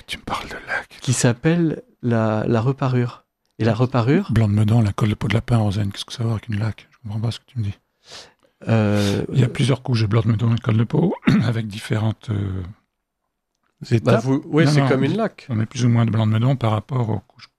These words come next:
Speaker 1: que vous pa-, passez. Et après, vous allez faire à reparer pour donner toute la nervosité de la sculpture.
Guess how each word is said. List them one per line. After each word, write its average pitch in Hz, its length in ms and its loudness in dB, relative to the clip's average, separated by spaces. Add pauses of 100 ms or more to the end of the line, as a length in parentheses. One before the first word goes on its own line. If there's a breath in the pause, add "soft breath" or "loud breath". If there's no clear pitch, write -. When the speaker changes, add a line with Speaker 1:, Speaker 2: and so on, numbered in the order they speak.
Speaker 1:
que - 100 -20
vous 110 120 -12
pa-, 120 120 -8
passez. 113 420 -8 (760 soft breath)
Et 127 60 -6
après, 131 200 -4
vous 113 120 2
allez 113 100 2
faire 123 220 0
à 110 40 4
reparer 117 360 2
pour 107 200 -4
donner 107 200 0
toute - 120 -14
la 113 60 2
nervosité 101 560 0
de 101 40 2
la 101 60 2
sculpture. - 560 -2